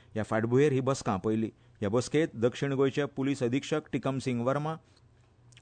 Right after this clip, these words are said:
गोंय सरकारचे उच्च शिक्षण संचालक भूषण सावयकार, बिट्स पिलानीचे डीन सुमन कुंडू, तशेंच तांत्रीक शिक्षण, समाज कल्याण, भलायकी खातें, आदिवासी कल्याण खात्याचे अधिकारी आनी मुरगांवचे पुलीस उप अधीक्षक आशि-, हजर आशिल्ले.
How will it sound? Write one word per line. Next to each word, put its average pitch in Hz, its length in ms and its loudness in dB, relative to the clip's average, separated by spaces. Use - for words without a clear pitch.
गोंय 135 160 4
सरकारचे 123 520 0
उच्च 151 240 0
शिक्षण 147 420 0
संचालक 127 420 0
भूषण 110 360 0
सावयकार, 143 540 0
बिट्स 143 320 4
पिलानीचे 147 720 2
डीन 127 360 2
सुमन 139 400 0
कुंडू, 156 500 0
तशेंच 139 240 -4
तांत्रीक 156 400 0
शिक्षण, 131 440 -2
समाज 123 400 0
कल्याण, 156 400 0
भलायकी 127 500 0
खातें, 127 300 0
आदिवासी 147 460 4
कल्याण 147 380 2
खात्याचे 123 340 0
अधिकारी 120 380 0
आनी 110 140 2
मुरगांवचे 123 500 2
पुलीस 151 420 -2
उप 131 200 0
अधीक्षक 139 460 -2
आशि-, - 360 -12
हजर 110 280 0
आशिल्ले. 113 320 -4